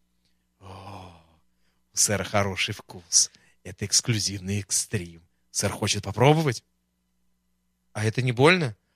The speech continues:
«О, сэр хочет попробовать то, что больно. Вот, пожалуйста, натуральная итальянская кожа ягненка». Верзила бережно держал в руках костюм аквалангиста. «Полная герметика.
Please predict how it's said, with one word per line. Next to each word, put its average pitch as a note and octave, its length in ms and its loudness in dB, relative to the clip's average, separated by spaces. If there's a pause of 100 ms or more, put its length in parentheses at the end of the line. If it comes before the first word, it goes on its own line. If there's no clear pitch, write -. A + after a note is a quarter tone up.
(420)
«О, F#2+ 500 -10
сэр A#2+ 300 4
хочет - 340 2
попробовать A2 500 2
то, A#2 100 4
что A#2 220 2
больно. C3+ 600 6 (440)
Вот, G2+ 240 -2
пожалуйста, G#2+ 760 2 (300)
натуральная A#2+ 520 6
итальянская A#2 640 4
кожа A2+ 300 -2
ягненка». A2+ 600 -2 (420)
Верзила A#2 400 4
бережно A2+ 400 4
держал G#2+ 380 2
в G#2 40 0
руках B2 300 0
костюм A2+ 340 -4
аквалангиста. A2+ 800 -2 (720)
«Полная F2+ 420 -2
герметика. F#2 720 -4